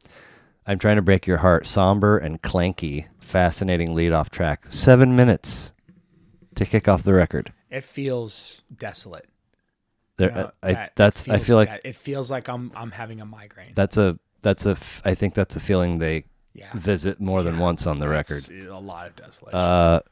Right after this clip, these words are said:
Speaker 1: but when it gets to the piano jam and it takes a turn, uh, and, you know, there's some per-, percussion and, like, wild emotion, I'm like, "This is,
Speaker 2: Yeah.
Speaker 1: I
Speaker 2: It,
Speaker 1: fucking
Speaker 2: it, that's
Speaker 1: am
Speaker 2: what I'm
Speaker 1: into
Speaker 2: saying.
Speaker 1: this."
Speaker 2: It's the first track, and it kinda goes, like, off the rails,
Speaker 1: Yeah.
Speaker 2: and the, the sound, and it screeches to a halt.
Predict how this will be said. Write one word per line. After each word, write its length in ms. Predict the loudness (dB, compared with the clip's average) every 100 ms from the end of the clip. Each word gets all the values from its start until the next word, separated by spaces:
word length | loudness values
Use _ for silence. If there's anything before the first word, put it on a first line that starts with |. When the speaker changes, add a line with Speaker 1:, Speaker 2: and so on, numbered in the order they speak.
| -4
Speaker 1:
but 300 | 2 2 4
when 160 | 2
it 80 | 2
gets 200 | 0 -2
to 60 | -2
the 80 | -2
piano 380 | 2 4 6 4
jam 540 | 4 4 6 4 -2 -4
and 180 | -4 -4
it 140 | -4 -2
takes 240 | -2 -2
a 40 | -4
turn, 560 | 0 2 2 0 -2 -8
uh, 200 | -6 -4
and, 260 | -4 -4 -4
you 140 | -4
know, 140 | -2 -2
there's 220 | -4 -8
some 160 | -8 -10
per-, 100 | -10 -10
percussion 520 | -6 0 0 0 -2
and, 220 | -2 -4
like, 240 | -8 -8 -2
wild 440 | 2 2 0 -2 -8
emotion, 480 | -2 -2 -2 -4
I'm 100 | -4
like, 140 | -4 -6
"This 200 | -8 -8
is, 180 | -8 -8
Speaker 2:
Yeah. 160 | -12 -20 -20 -12
Speaker 1:
I 80 | -10
Speaker 2:
It, 80 | -8
Speaker 1:
fucking 380 | -6 0 0
Speaker 2:
it, 60 | 4
that's 180 | 2 4
Speaker 1:
am 60 |
Speaker 2:
what 40 | 4
I'm 40 |
Speaker 1:
into 60 | 6
Speaker 2:
saying. 140 | 4 2
Speaker 1:
this." 140 | 0
Speaker 2:
It's 100 | -4
the 80 | -4
first 280 | 0 0 2
track, 320 | 2 2 2
and 80 | -6
it 80 | -6
kinda 200 | -6 -4
goes, 300 | -2 -2 -2
like, 180 | -6 -4
off 320 | -4 -4 -4
the 120 | -10
rails, 420 | -2 4 4 4
Speaker 1:
Yeah. 160 | 2 0
Speaker 2:
and 40 | -4
the, 80 | -10
the 60 | -10
sound, 520 | -6 -4 -2 -2 -2
and 120 | -6
it 80 | -10
screeches 420 | -10 -8 -8 -8
to 140 | -8 -8
a 20 |
halt. 480 | -6 -6 -6 -10